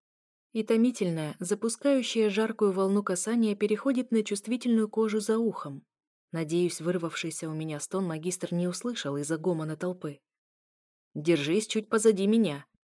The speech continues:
добавляет он, обдавая мою шею горячим дыханием, и только после этого отстраняется. А я застываю, так и не осознав смысла его слов, в позе манекена из швейной мастерской Селины.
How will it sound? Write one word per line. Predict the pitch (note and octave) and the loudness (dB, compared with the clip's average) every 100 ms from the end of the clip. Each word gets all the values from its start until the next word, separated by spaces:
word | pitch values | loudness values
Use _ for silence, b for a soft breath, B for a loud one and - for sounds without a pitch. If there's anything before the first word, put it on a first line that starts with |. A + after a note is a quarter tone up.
| _ | _
добавляет | D3+ D3 C#3 C#3+ G3+ F3+ | -8 -2 -2 -2 -4 -2
он, | D#3 C#3 | -6 -6
обдавая | F3+ F#3 G3+ B3+ | -6 -4 -2 0
мою | A#3+ G#3 G3+ | 0 0 -2
шею | - B3 | -2 -2
горячим | F#3+ F#3+ G#3 G#3 | 0 -2 -2 0
дыханием, | G#3 G3+ D#3+ C#3+ C#3+ - _ _ _ | -2 -2 -8 -8 -14 -18 _ _ _
и | - F3 | -6 -2
только | F#3 F3+ F3 | -2 -2 -6
после | E3+ E3 D#3 E3 | -6 -6 -4 -4
этого | G3 D#3+ | -4 -6
отстраняется. | D#3+ - F#3 F3+ D#3 D3 - - _ _ _ _ _ _ _ _ | -6 -6 -4 -4 -6 -10 -14 -16 _ _ _ _ _ _ _ _
А | G3+ | 0
я | G3+ G#3 | 2 2
застываю, | G3 F#3+ - G3+ A3+ A3+ F3 | 2 0 -2 -2 0 0 0
так | G#3 G#3 | -2 2
и | |
не | G#3+ G3+ | 2 2
осознав | G3 G#3 F#3+ G#3 A#3 | 0 -2 0 0 0
смысла | - A3+ B3+ - | -2 0 0 2
его | A#3 A3+ A3+ | 0 2 0
слов, | - F3+ D3 - _ _ | -2 -8 -8 -14 _ _
в | - - | -20 0
позе | G3 F3+ | 2 4
манекена | F3+ E3 D#3+ - A3+ G#3 G3+ - | 2 0 -4 -2 0 0 -4 -8
из | D3 | -6
швейной | - F#3+ A3+ F#3 | -4 0 0 0
мастерской | D3+ - D3+ - - F3 | -2 -6 -6 -6 -6 -4
Селины. | E3+ - E3+ E3 C#3+ D3+ | -4 -4 -2 -2 -6 -12